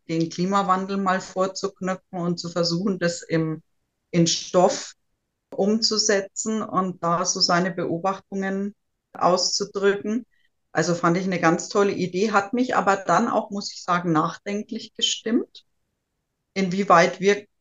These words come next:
praktisch mit unserem Hobby ein bisschen auch dazu beitragen, wenn wir immer wieder neue Stoffe kaufen,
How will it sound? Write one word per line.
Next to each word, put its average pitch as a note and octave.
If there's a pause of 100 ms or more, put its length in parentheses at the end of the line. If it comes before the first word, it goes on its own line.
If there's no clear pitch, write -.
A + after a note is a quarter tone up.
praktisch F3+
mit F#3+
unserem G3+
Hobby G3+ (680)
ein F3+
bisschen G3+
auch G3
dazu F3
beitragen, D3+ (240)
wenn E3+
wir F3+
immer F3+
wieder F3+
neue E3+
Stoffe F#3+
kaufen, A#3+